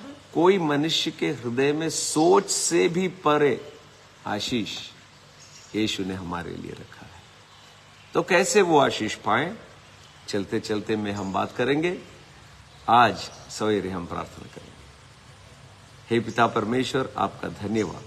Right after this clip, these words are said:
हमें यहाँ भी जो देख रहे हैं और देखने वाले, इनके अंदर में,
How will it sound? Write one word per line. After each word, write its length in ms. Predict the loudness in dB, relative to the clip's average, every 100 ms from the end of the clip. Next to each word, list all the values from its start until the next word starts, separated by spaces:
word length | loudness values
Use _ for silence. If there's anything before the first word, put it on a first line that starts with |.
| -18 -20 -20 -20 -20 -20 -20 -20 -20 -20 -14 -2
हमें 280 | 4 6 6
यहाँ 280 | 4 4
भी 300 | 4 2 2 0
जो 220 | -2 -2
देख 300 | 2 2 2
रहे 360 | 0 0 0 0
हैं 100 | -2
और 340 | 0 2 2
देखने 420 | 4 0 0 0
वाले, 260 | -2 -4 -10 -16 -20 -20 -20 -20 -20 -20 -20 -4 -2
इनके 240 | 0 2
अंदर 440 | 2 2 2 0
में, 300 | 0 -4 -8